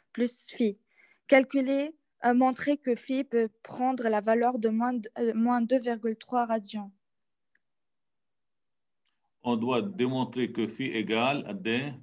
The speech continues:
Speaker 2: ce, moins zéro virgule
Speaker 1: Moins deux virgule trente radians.
Speaker 2: Moins deux virgule trente radians. Ok.
Speaker 1: Oui.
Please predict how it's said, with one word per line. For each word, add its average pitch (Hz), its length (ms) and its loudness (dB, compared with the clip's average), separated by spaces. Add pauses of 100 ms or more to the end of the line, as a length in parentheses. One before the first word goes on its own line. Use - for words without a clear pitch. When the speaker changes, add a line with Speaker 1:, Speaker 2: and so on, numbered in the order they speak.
(100)
Speaker 2:
ce, 123 80 -6 (200)
moins 120 160 0
zéro 110 260 -4 (100)
virgule 113 440 -6 (1040)
Speaker 1:
Moins 247 240 2
deux 269 220 6
virgule 240 420 0 (400)
trente 247 320 8 (100)
radians. 208 380 0 (800)
Speaker 2:
Moins 113 300 0
deux 120 200 0
virgule 101 340 -4
trente 123 440 -6
radians. 90 460 -8 (380)
Ok. - 160 -10 (840)
Speaker 1:
Oui. 220 240 -2